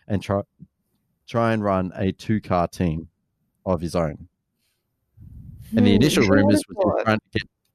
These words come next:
Speaker 1: he was trying to get, like, Will Davison, but now it's all, like, Will Davison's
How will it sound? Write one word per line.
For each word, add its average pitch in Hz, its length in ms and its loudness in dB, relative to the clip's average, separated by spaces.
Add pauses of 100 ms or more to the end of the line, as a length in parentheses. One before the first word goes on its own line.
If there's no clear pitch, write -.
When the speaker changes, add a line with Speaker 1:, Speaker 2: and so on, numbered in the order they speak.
(380)
Speaker 1:
he 113 60 -4
was 110 100 -4
trying 113 200 0
to 107 60 2
get, 101 120 0
like, 101 160 -2
Will 98 160 0
Davison, 101 460 2
but 90 120 -6
now 92 160 -2
it's - 180 -14
all, 90 160 -14
like, 82 320 -12
Will 92 120 -14
Davison's 85 560 -12